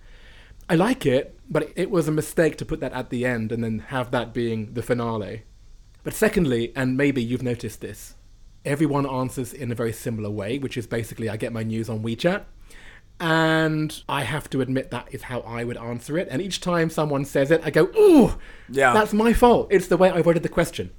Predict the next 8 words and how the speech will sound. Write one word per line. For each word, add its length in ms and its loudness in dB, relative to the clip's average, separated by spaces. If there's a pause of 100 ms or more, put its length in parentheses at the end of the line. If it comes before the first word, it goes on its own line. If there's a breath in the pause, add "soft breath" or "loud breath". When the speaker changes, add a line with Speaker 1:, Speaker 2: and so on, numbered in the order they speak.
(140)
Speaker 1:
So, 600 4 (180)
for 140 0
next 240 2
season, 440 0
I'm 200 0
not 260 0
deleting 420 0
it 360 -14